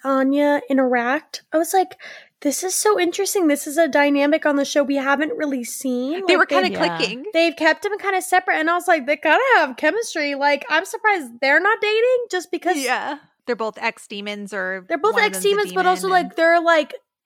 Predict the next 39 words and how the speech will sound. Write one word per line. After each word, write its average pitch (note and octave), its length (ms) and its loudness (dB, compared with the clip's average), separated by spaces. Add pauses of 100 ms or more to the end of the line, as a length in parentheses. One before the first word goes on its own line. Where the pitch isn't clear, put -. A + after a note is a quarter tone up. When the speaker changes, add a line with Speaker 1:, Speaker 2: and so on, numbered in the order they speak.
(320)
Speaker 1:
convictions F4 840 -4
and, E4 140 -2
like, C4 180 -4
morale B3+ 840 -2
is D#4+ 200 -6
kind F#4 200 2
of G4 180 2
more D#4 340 2
Speaker 2:
<laughs> F#4 60 6
Speaker 1:
aligned E4+ 720 2
than C#4 200 0
the C#4 100 0
rest D#4+ 200 2 (100)
of A4+ 220 2
the - 40 4
gang. B3+ 480 -2 (180)
Speaker 2:
<laughs> - 180 -10
Than C#4+ 200 -4
Xander B3 380 2
and A#3 100 0
Anya A3 360 0
even. G3+ 340 -8
<laughs> A#3+ 40 -4
Yeah, A3+ 160 2 (100)
that's - 380 -2
true. A3+ 560 -6 (760)
That's G#3+ 200 0
Speaker 3:
At B3+ 100 2
this G#3 120 4
Speaker 2:
funny. G3+ 100 -2
Speaker 3:
point, D#4+ 180 2
they're D4+ 100 2
definitely A#3 380 2
both G#3+ 380 0
more G#3 360 4
on G3 120 2
the - 120 -2
anti-hero F#3+ 680 -2
list. - 520 -6